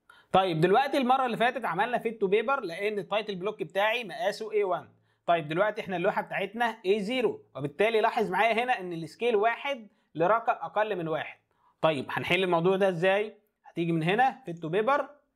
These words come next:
وتغير هنا تخلي ده واحد، يبقى كده لاحظ معايا هنا، واخد بالك اللوحه بتاعتك قلت. طبعا انت هتروح تجيب تايتل بلوك تاني مقاس اي زيرو. ماشي، هنفترض ان احنا جبناه مفيش مشكله.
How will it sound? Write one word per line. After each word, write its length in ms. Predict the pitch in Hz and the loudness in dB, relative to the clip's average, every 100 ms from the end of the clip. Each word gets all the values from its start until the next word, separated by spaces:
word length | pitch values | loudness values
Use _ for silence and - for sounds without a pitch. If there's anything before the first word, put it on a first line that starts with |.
| _ _ | _ _
وتغير 440 | 147 156 208 220 | -2 2 2 2
هنا 200 | 190 202 | -2 -4
تخلي 300 | 196 196 196 | -4 -4 -2
ده 320 | 175 190 170 - _ _ _ _ _ - | 0 0 -2 -12 _ _ _ _ _ 0
واحد، 460 | 170 165 - 110 - _ _ - | 2 2 -2 -12 -18 _ _ -8
يبقى 160 | 123 | -6
كده 400 | 127 202 254 269 - - _ _ _ _ _ _ | 2 4 4 0 -2 -16 _ _ _ _ _ _
لاحظ 280 | 151 151 147 | 2 2 2
معايا 280 | 143 170 196 | 2 2 2
هنا، 140 | 254 | 0
واخد 300 | 214 165 147 | 0 -2 -4
بالك 440 | 165 247 294 - _ _ _ _ | 0 0 -2 -10 _ _ _ _
اللوحه 240 | 131 170 196 | -6 -2 -2
بتاعتك 420 | 202 196 214 - | 0 0 0 -2
قلت. 360 | 202 160 107 - _ | -2 -2 -4 -14 _
طبعا 280 | 220 214 226 | 0 0 -2
انت 140 | 240 | -4
هتروح 320 | 196 170 202 | -6 -4 -6
تجيب 280 | 208 202 226 | -4 -6 -2
تايتل 260 | 247 240 226 | -2 0 -2
بلوك 300 | 180 226 226 | -2 -2 -2
تاني 280 | 254 254 180 | 0 0 0
مقاس 360 | 170 208 214 - | 2 0 0 0
اي 360 | 202 220 214 - _ | 2 2 -4 -14 _
زيرو. 480 | 156 180 180 110 - _ _ _ _ _ | -2 2 2 -2 -12 _ _ _ _ _
ماشي، 360 | 131 165 269 277 - - - | -2 2 2 0 -6 -16 2
هنفترض 440 | 226 254 262 226 | 2 4 2 2
ان 120 | 190 | -2
احنا 180 | 190 196 | -4 -6
جبناه 300 | 147 139 185 | -6 -4 -2
مفيش 300 | 208 175 160 | -2 -4 -8
مشكله. 420 | 131 - 202 277 | -8 0 2 2